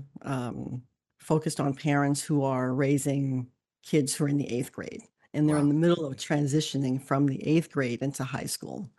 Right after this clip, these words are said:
Speaker 2: Oh, wow.
Speaker 1: And so
Speaker 2: <laughs>
Speaker 1: that's a new domain for all of them. And so there's
Speaker 2: Yeah.
Speaker 1: lots of questions around how that's done. Where should their kids go to school?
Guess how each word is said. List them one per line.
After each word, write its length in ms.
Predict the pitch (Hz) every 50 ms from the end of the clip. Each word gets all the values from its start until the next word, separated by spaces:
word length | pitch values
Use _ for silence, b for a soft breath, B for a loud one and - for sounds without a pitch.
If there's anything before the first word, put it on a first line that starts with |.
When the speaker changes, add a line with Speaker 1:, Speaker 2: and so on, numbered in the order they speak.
| b b
Speaker 2:
Oh, 200 | - - 170 160 - -
wow. 180 | - 175 180 -
Speaker 1:
And 120 | - -
so 400 | - - - 160 151 143 143 139
Speaker 2:
<laughs> 180 | 139 175 151 151
Speaker 1:
that's 240 | 151 165 - -
a 160 | 190 160 147 147
new 300 | 147 156 165 175 180 185
domain 560 | 156 185 175 160 160 165 160 151 156 156 165
for 220 | - - 156 147
all 220 | - 143 147 147 151
of 120 | 147 135
them. 360 | 139 143 139 143 147 175 180
And 160 | 156 143 151
so 180 | - - 165 156
there's 220 | 147 151 147 143
Speaker 2:
Yeah. 60 | 143 151
Speaker 1:
lots 220 | 151 151 151 -
of 100 | 139 143
questions 500 | - - 160 151 - - 160 143 143 135
around 460 | 147 139 143 135 131 135 131 135 147 151
how 200 | 139 147 156 143
that's 260 | 131 135 139 - -
done. 480 | 131 - 147 135 123 123 127 139 139 139 B B B B B B B
Where 440 | 143 143 151 165 160 160 160 160 160
should 240 | 151 - - 151 127
their 120 | 139 143
kids 380 | 143 - - 151 143 139 139 143
go 180 | - 147 131
to 100 | 139 151
school? 580 | 143 - - 151 143 131 131 131 135 156 147